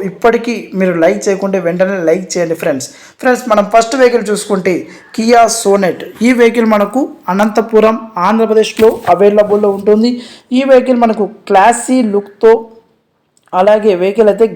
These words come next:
గ్రే కలర్తో ఉంది. Kia Sonet డీజిల్ వెహికల్, రెండు వేల ఇరవై మోడల్, ఒకే ఒక్క ఓనర్, అంటే సింగిల్ ఓనర్ వెహికల్. ఈ వెహికల్ రీడింగ్ చూస్తే ఖచ్చితంగా షాక్ అవ్వాల్సిందే. కేవలం నలభై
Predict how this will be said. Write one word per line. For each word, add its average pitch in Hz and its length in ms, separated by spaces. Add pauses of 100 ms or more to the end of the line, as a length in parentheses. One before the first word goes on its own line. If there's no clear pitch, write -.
గ్రే 190 140 (140)
కలర్తో 165 340 (100)
ఉంది. 117 180 (580)
Kia 262 280 (140)
Sonet 226 340 (240)
డీజిల్ 226 460
వెహికల్, 143 280 (380)
రెండు 214 240
వేల 233 160 (180)
ఇరవై 208 280 (200)
మోడల్, 208 320 (720)
ఒకే 247 220 (160)
ఒక్క 214 160 (160)
ఓనర్, 170 200 (120)
అంటే 185 160 (260)
సింగిల్ 233 460 (180)
ఓనర్ 202 320
వెహికల్. 165 400 (640)
ఈ 240 120
వెహికల్ 247 320 (120)
రీడింగ్ 240 360
చూస్తే 240 240 (100)
ఖచ్చితంగా 226 420 (120)
షాక్ 208 300
అవ్వాల్సిందే. 214 460 (440)
కేవలం 269 440 (920)
నలభై 202 340